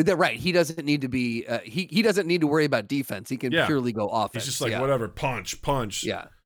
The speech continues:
Speaker 2: So
Speaker 1: Now,
Speaker 2: my
Speaker 1: in the
Speaker 2: question,
Speaker 1: comics,
Speaker 2: go ahead.
Speaker 1: he, he, no, I was gonna say in the comics, he is very adept at martial arts, but we, we did not see that in fairness in the show.
Speaker 2: Yeah. So, and then my next question would be, like, could <clears throat> Cap get him in a sleeper hold?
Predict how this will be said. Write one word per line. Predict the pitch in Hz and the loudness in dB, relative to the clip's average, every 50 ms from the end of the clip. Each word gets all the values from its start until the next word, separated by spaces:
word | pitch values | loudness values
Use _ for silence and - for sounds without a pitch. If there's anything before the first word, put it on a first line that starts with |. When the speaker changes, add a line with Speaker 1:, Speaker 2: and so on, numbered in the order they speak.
| _ _ - | _ _ -4
Speaker 2:
So | - 165 | 0 4
Speaker 1:
Now, | 156 | 6
Speaker 2:
my | 170 185 | 6 6
Speaker 1:
in | 175 | 6
the | 156 | 4
Speaker 2:
question, | 139 196 185 196 202 | 4 4 4 4 4
Speaker 1:
comics, | 202 190 151 127 104 - | 4 4 2 0 0 0
Speaker 2:
go | 127 | -2
ahead. | 123 107 82 - - - _ - - - | -2 -2 -4 -10 -16 -20 _ -20 -20 -10
Speaker 1:
he, | - 151 151 151 | -2 0 0 0
he, | - - 170 175 | 0 -4 -4 0
no, | 165 156 | 2 2
I | 147 | 4
was | 139 135 | 2 2
gonna | 156 160 | -2 -4
say | - 165 | -4 -4
in | 143 | -4
the | 131 120 | -6 -8
comics, | - 156 170 175 165 143 - | -6 -4 -4 -4 -4 -6 -8
he | - - 139 127 123 143 | -6 -6 -6 -4 -2 0
is | 147 147 143 135 131 120 - - - | 0 0 0 0 -2 -4 -6 -6 -8
very | 117 110 135 135 131 131 123 | -6 -4 -2 0 0 0 0
adept | 120 120 117 123 120 113 - - - | -2 -2 -2 -2 -4 -4 -6 -6 -4
at | 120 113 110 - | -4 -2 -2 -2
martial | 113 110 110 107 - - 107 104 | -2 -4 -4 -4 -4 -6 -6 -4
arts, | 98 92 92 - - - - - 113 | -4 -4 -6 -10 -14 -16 -16 -14 -6
but | - 113 107 101 98 - _ _ _ _ _ _ | -2 0 0 0 0 -4 _ _ _ _ _ _
we, | - 123 135 135 - | 0 2 2 2 0
we | 135 143 170 151 | -2 -4 -2 0
did | 135 151 135 | 0 0 0
not | 147 143 123 - | 0 -2 -2 -2
see | - - 143 | -4 -4 -2
that | 127 127 120 - | -2 -4 -4 -6
in | 117 113 | -8 -8
fairness | - - 113 120 113 107 - | -6 -4 -4 -4 -6 -8 -8
in | - 120 113 | -8 -8 -8
the | 104 98 | -8 -8
show. | - - 92 78 - - _ _ _ | -8 -10 -10 -12 -12 -16 _ _ _
Speaker 2:
Yeah. | 110 101 80 73 - - _ | -6 -6 -6 -8 -10 -18 _
So, | - - - 156 151 156 | -10 -4 -2 0 0 0
and | 160 165 151 | 0 0 0
then | 151 156 | 0 2
my | 151 156 151 | 4 4 4
next | 147 147 180 190 - | 4 4 4 2 2
question | - 180 156 - 147 | 0 0 -2 0 -2
would | 135 127 | -2 -2
be, | 135 127 | -2 -2
like, | 127 127 120 - | 0 -2 -2 -4
could | - - - 156 160 156 151 147 147 143 143 131 - - - - - - _ | -6 -4 -2 0 2 4 4 4 2 2 0 -4 -10 -14 -16 -18 -20 -20 _
<clears throat> | _ _ _ _ _ _ _ - - | _ _ _ _ _ _ _ -10 -2
Cap | - 147 143 143 135 - - | 2 2 2 2 2 -2 -4
get | - 127 127 | -4 -2 -2
him | 127 127 | -2 -2
in | 123 | -2
a | 123 | -4
sleeper | 120 - - 156 147 131 110 | -4 -2 -2 -4 -4 -4 -8
hold? | 98 104 87 71 - - | -8 -10 -12 -12 -14 -18